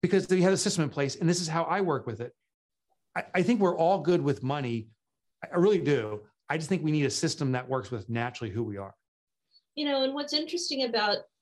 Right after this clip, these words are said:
Speaker 2: at least my perspective on money growing up was there's this connotation of fear, and that
Speaker 1: Yeah, yeah.
Speaker 2: would screw with the mindset. And you go
Speaker 1: Yeah.
Speaker 2: into this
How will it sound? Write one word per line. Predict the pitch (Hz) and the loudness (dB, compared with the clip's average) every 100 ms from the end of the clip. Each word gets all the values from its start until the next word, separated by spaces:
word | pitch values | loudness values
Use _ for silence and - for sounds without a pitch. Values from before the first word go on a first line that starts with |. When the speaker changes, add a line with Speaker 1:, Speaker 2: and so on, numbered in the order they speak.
| - | -4
Speaker 2:
at | 226 | -2
least | 247 254 226 | 0 -2 -2
my | 220 214 | 0 0
perspective | 220 240 - - 220 214 233 | 0 -2 0 0 0 2 0
on | 220 202 | 2 -2
money | 196 202 208 208 | -2 -2 -2 -2
growing | 208 202 202 202 | -2 -2 0 0
up | 202 202 | -2 -2
was | 202 | -4
there's | 202 214 208 | 0 -2 0
this | 180 - _ _ | -6 -10 _ _
connotation | 247 226 226 233 226 | 6 6 8 6 6
of | 185 - - | 0 -4 -2
fear, | 214 208 247 294 _ _ _ - | 2 4 2 0 _ _ _ 2
and | 226 214 | 2 6
that | 226 220 92 | 6 4 0
Speaker 1:
Yeah, | 92 | -2
yeah. | - | 0
Speaker 2:
would | 220 | 2
screw | - - 254 | 0 0 4
with | 240 | 6
the | 233 | 4
mindset. | 220 208 226 226 247 214 202 - | -2 0 0 2 2 2 0 0
And | 226 220 - _ | -2 -2 -8 _
you | 262 262 | -2 4
go | 202 | 4
Speaker 1:
Yeah. | 277 | 4
Speaker 2:
into | |
this | 240 | -2